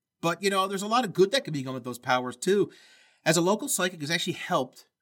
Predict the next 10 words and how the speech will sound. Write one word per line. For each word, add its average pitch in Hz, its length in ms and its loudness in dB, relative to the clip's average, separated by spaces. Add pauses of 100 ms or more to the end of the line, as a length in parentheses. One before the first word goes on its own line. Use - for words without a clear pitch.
(160)
find 196 260 0
a 226 60 -6
friend's 151 360 -8
missing 170 420 -4
son 107 440 -6 (340)
in 135 100 -6
a 135 40 0
Michigan 135 680 -6
wooded 185 300 -4
area. 107 380 -8